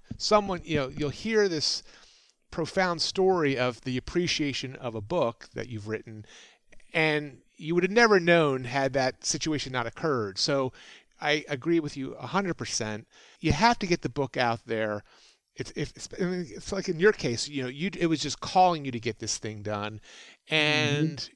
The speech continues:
Speaker 1: you know, you just never know who's gonna read it, whose life, whose business is gonna be transformed. But it happens, um, even though you may not hear about it. So anyway, I digress, but I, I do think that's a reality, is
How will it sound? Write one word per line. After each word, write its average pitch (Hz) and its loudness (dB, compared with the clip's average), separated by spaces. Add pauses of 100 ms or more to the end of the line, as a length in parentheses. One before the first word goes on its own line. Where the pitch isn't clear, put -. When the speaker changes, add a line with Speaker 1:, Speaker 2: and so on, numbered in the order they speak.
Speaker 1:
you 160 -10
know, 147 -6
you 147 -8
just 180 -6
never 139 -2
know 110 -4 (280)
who's 175 0
gonna 147 -2
read 123 -2
it, 120 -4 (100)
whose 160 -6
life, 135 0
whose 147 -2
business 131 -6
is 120 -12
gonna 113 -12
be 107 -8
transformed. 98 -12 (160)
But 107 -6
it 120 -8
happens, 104 -2 (400)
um, 107 -10
even 139 -4
though 123 -4
you 113 -6
may 110 -8
not 101 -8
hear 107 -8
about 98 -8
it. - -14
So 101 -6 (500)
anyway, 143 2
I 131 -2
digress, 160 4
but 123 -4
I, 127 -4
I 127 -2
do 151 -6
think 135 -10
that's 120 -6
a 117 -8
reality, 110 -6
is 98 -8